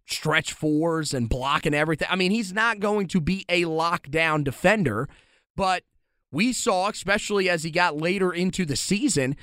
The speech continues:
he became much more confident down there. And here's my thing. As long as he takes care of what we need him to do on the block, I'm gonna be happy because that's,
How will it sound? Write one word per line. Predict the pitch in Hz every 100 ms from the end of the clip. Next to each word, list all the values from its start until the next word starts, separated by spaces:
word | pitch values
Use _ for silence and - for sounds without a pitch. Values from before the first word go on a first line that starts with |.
| - _
he | 160
became | 170 - 196
much | 170 175 233
more | 208 202
confident | - 175 208 202 175 156
down | 151 165 156
there. | 160 156 - -
And | 185
here's | 240 285 190
my | 202 180
thing. | - 131 107 - _ _ _ -
As | 156
long | 185 262 311
as | 226
he | 247
takes | 220 - 185 180 -
care | 175 165 175 180 - _ _ _ _ -
of | 156 156 147 135 120 - _ -
what | 147 180
we | 175 175
need | 160 175
him | 175 170
to | 143
do | 165 156
on | 160 151
the |
block, | 113 120 131 156 196 - - _ _ _ _ _ _ _
I'm | - 220
gonna | 269
be | 202 170
happy | 175 208 - 107
because | 139 139 180
that's, | 185 240 -